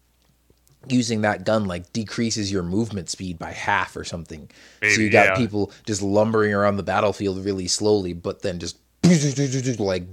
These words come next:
Speaker 1: you know, mowing people down.
Speaker 2: Yeah, like, when I first saw that sequence on Eadu, that was the first thing that came to my head.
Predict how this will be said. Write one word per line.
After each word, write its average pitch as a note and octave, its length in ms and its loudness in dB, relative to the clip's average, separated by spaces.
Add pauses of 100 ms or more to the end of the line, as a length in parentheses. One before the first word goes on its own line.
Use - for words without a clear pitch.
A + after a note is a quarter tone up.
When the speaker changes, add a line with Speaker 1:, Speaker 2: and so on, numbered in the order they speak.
(100)
Speaker 1:
you A2 180 -2
know, D#2+ 120 -10
mowing G#2 420 2
people G2 260 -6
down. F2+ 320 -6 (1000)
Speaker 2:
Yeah, A2+ 180 2
like, G2+ 180 0
when A2 100 2
I G2+ 60 2
first C3+ 180 0
saw A#2+ 160 4
that A#2 220 0
sequence A2 320 -6
on G2+ 140 0
Eadu, G#2 580 -4
that A#2+ 100 0
was A2+ 80 2
the G#2+ 80 -6
first A2+ 220 0
thing A2 100 -10
that G2 100 -2
came G#2+ 140 -4
to G2 60 -8
my F2 140 -8
head. F2+ 180 -6